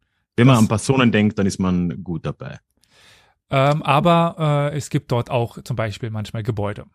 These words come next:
Speaker 2: Das kann auch passieren. Also da will ich nicht, äh, verneinen, dass es das gibt. Gut. Dann, äh, lieber Ralf, würde ich sagen, könnten wir die erste Runde spielen, oder?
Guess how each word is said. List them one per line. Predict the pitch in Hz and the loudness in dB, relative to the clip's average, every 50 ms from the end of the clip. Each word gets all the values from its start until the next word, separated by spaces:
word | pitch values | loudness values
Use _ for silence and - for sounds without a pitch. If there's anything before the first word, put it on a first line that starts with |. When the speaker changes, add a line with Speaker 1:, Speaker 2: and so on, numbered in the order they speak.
| _ _ | _ _
Speaker 2:
Das | - 123 - - | -10 -10 -8 -4
kann | - 123 113 - | -4 -4 -4 -4
auch | - - | -6 -8
passieren. | - - - - - - - - _ _ _ _ _ _ _ _ _ _ _ _ | -10 -10 -10 -10 -12 -14 -16 -18 _ _ _ _ _ _ _ _ _ _ _ _
Also | - 143 127 - 120 117 117 123 | -14 -14 -12 -12 -14 -14 -16 -12
da | - 117 104 104 107 113 117 _ _ _ _ _ _ _ _ _ _ _ _ _ _ _ _ _ _ | -10 -10 -10 -10 -10 -12 -16 _ _ _ _ _ _ _ _ _ _ _ _ _ _ _ _ _ _
will | - 139 151 | 0 2 4
ich | 160 143 - | 4 4 4
nicht, | 156 147 - - - - | 2 2 0 -2 -6 -6
äh, | - 139 123 117 117 120 120 107 - - _ _ _ _ _ _ _ | -4 -2 0 0 0 0 -2 -4 -6 -12 _ _ _ _ _ _ _
verneinen, | - 139 135 127 117 117 120 123 117 | -2 2 2 4 4 4 2 2 0
dass | 113 104 | -2 -4
es | 117 110 - | -4 -6 -8
das | 113 101 - - | -10 -12 -14 -16
gibt. | - - - - - - _ _ _ - | -20 -20 -20 -20 -20 -20 _ _ _ -6
Gut. | 254 233 - - - - - _ _ _ _ _ _ _ _ _ _ _ _ _ _ _ _ _ _ _ _ _ _ _ _ _ _ _ _ _ _ _ _ _ _ _ _ _ _ _ _ _ - | -6 -6 -4 -6 -10 -14 -18 _ _ _ _ _ _ _ _ _ _ _ _ _ _ _ _ _ _ _ _ _ _ _ _ _ _ _ _ _ _ _ _ _ _ _ _ _ _ _ _ _ -2
Dann, | - 127 131 143 160 175 | 0 0 2 0 -2 -2
äh, | 190 185 185 185 185 185 180 156 - - - - - - - | 0 0 2 4 4 4 2 2 0 -4 -10 -18 -16 -14 -10
lieber | - 156 165 170 165 175 143 | -6 -4 -4 0 0 2 4
Ralf, | 160 175 185 180 - - | 4 4 4 2 0 -2
würde | 143 143 143 | -2 -2 -2
ich | - 147 - | -4 -6 -2
sagen, | - 147 143 151 165 170 175 175 170 - | 0 2 2 2 0 0 -2 -4 -6 -6
könnten | - - 156 170 170 - 180 170 | -2 0 2 2 2 2 2 2
wir | 151 170 160 | 2 2 0
die | - 170 160 | 0 -2 0
erste | - 143 139 - - 156 | 0 0 0 0 0 0
Runde | 151 185 196 180 - | 2 4 2 2 0
spielen, | - - 127 117 107 | 0 -2 -2 -2 -2
oder? | 110 131 165 156 - | -2 -4 -4 -6 -8